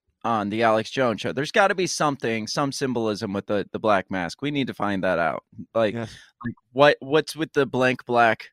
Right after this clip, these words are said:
Speaker 1: face? It's not even, I wouldn't even call it a mask. It's like a, a sock over your head. There's
Speaker 2: Yes.
Speaker 1: like, there's no facial features or anything. And, um, that is hideous,
Speaker 2: It's a
Speaker 1: by
Speaker 2: little
Speaker 1: the way.
Speaker 2: dehumanizing, really. Um,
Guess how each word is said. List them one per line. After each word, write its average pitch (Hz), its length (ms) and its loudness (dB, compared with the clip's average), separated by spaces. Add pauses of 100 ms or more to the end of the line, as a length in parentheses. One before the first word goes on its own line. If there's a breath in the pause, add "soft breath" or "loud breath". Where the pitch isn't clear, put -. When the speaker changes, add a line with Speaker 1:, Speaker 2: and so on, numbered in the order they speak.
(120)
Speaker 1:
face? 117 300 0
It's 110 180 -4
not 160 140 0
even, 139 280 -4
I 156 60 -2
wouldn't 226 220 -4
even 180 140 -2
call 180 200 6
it 151 60 6
a 123 60 8
mask. 127 560 0
It's 139 200 -6
like 139 240 -2 (500)
a, 123 200 0 (100)
a 127 80 0
sock 196 400 4
over 123 160 0
your 104 180 2
head. 101 260 0 (160)
There's 123 140 -2
Speaker 2:
Yes. 110 180 -4
Speaker 1:
like, - 180 -2 (380)
there's 139 160 -6
no 175 180 4
facial 156 400 0
features 131 420 -6
or 139 80 0
anything. 127 460 -4 (540 loud breath)
And, 151 380 0 (180)
um, 127 460 2 (1040)
that 143 280 4
is 147 160 -4
hideous, 131 640 -4
Speaker 2:
It's - 100 -20
a 156 40 -8
Speaker 1:
by 113 80 0
Speaker 2:
little 101 160 0
Speaker 1:
the - 60 0
way. 95 60 2
Speaker 2:
dehumanizing, 101 640 -2
really. 113 320 -4 (120)
Um, 120 360 -4